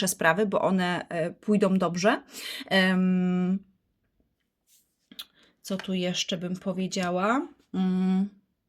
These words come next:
Ogólnie współpraca z innymi też będzie się dobrze układać, wiecie? Bo ósemka buław też jest taką kartą współpracy, dobrej komunikacji, e, więc też bądźcie otwarci na innych, bądźcie otwarci na właśnie ludzi, z którymi macie do czynienia,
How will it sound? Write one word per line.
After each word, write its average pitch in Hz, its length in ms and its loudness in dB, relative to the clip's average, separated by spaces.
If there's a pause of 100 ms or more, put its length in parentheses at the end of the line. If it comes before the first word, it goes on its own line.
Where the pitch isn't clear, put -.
(460)
Ogólnie 494 240 4
współpraca 494 640 4
z 175 60 2
innymi 165 300 0
też 185 160 0
będzie 180 220 2
się 185 120 0
dobrze 165 260 0
układać, 170 500 0
wiecie? 240 240 4
Bo 339 100 2
ósemka 349 360 2
buław 359 200 -2
też - 160 2
jest 277 120 4
taką 190 220 0
kartą 175 320 -2
współpracy, 175 720 -2 (280)
dobrej 285 260 6
komunikacji, 233 920 4 (280)
e, 196 260 6
więc 214 400 6
też 320 180 0
bądźcie 277 340 6
otwarci 226 400 2
na 202 80 6
innych, 269 400 6
bądźcie 214 280 4
otwarci 202 400 0
na 185 240 4
właśnie 190 300 2
ludzi, 190 220 2
z 190 60 0
którymi 190 340 2
macie 190 220 0
do 190 100 0
czynienia, 277 480 8